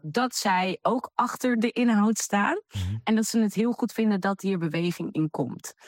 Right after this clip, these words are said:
Speaker 1: Sommigen zijn ook boos geworden, maar dat mag. Wij willen graag eventjes beweging en het gevoel van urgentie duidelijk maken.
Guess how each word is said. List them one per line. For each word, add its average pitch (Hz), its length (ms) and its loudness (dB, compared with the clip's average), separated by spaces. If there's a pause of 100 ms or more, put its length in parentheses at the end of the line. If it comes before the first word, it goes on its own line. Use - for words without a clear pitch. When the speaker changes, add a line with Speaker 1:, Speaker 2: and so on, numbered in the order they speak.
(260)
Speaker 1:
Sommigen 294 480 0
zijn 214 240 0
ook 160 260 -2
boos 170 300 0
geworden, 226 580 0 (140)
maar 277 160 0
dat 269 120 0
mag. 240 440 0
Wij 214 240 0
willen 233 220 2
graag 220 320 -2
eventjes 208 580 -2
beweging 175 840 0 (460)
en 196 120 2
het 214 100 2
gevoel - 300 -2
van 208 220 0
urgentie 202 540 0
duidelijk 175 480 0
maken. 254 560 0